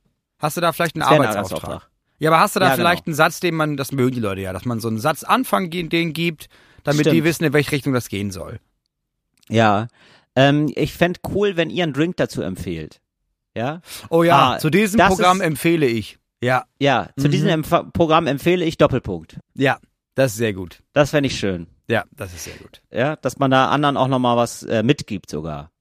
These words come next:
Speaker 2: Da würde ich mich sehr drüber freuen. Wir hören uns wieder, äh, nächste Woche. Es ist, ähm, Freitag, ist unser po-, kleiner Podcast, der da Talk ohne Gast heißt. Ähm, erscheint da immer.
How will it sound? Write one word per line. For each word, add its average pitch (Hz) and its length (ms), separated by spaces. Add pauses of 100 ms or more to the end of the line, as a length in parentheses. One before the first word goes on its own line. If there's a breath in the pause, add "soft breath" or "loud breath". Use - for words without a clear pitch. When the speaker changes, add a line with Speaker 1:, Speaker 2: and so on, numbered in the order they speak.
Speaker 2:
Da 110 220
würde 117 140
ich 107 60
mich 107 140
sehr 107 140
drüber 95 220
freuen. 185 420 (320 loud breath)
Wir 190 400
hören 208 320
uns 156 320
wieder, 220 400 (100)
äh, 147 140
nächste 165 380
Woche. 165 240
Es 196 220
ist, - 200
ähm, 139 180
Freitag, 185 720
ist 151 180
unser 143 280
po-, - 160
kleiner 147 280
Podcast, - 720
der 139 240
da 127 160
Talk 151 260
ohne 113 180
Gast 160 320
heißt. 185 460 (420)
Ähm, 135 360
erscheint 143 480
da 202 80
immer. 208 340